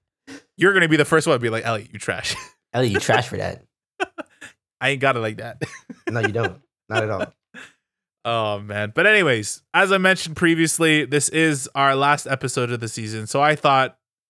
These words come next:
Speaker 1: we'd, I don't know, like, talk about a little bit, like, of just the process of just this entire season and how, like,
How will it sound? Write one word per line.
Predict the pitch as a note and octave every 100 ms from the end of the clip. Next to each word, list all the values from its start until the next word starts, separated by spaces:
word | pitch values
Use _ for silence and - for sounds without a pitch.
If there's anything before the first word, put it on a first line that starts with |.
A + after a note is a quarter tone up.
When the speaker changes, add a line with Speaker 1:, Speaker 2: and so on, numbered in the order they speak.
| _
Speaker 1:
we'd, | C3 C3 B2 A#2 - _ _ _ _ _ _ _ _ _ _ -
I |
don't | A3
know, | F3
like, | E3+ E3+
talk | A3+ A3
about | G3+ G3 F3+
a |
little | F3 F3
bit, | F3+
like, | E3 D#3+
of | C3+
just | - C#3+ -
the | B2+
process | - D3+ D3 C#3 B2+
of |
just | A#2+ B2+ C3
this | A#2+
entire | A#2+ B2+ B2 A#2
season | - A2+ A#2+ A2
and | G#2+
how, | A2 G#2+
like, | G#2+ G#2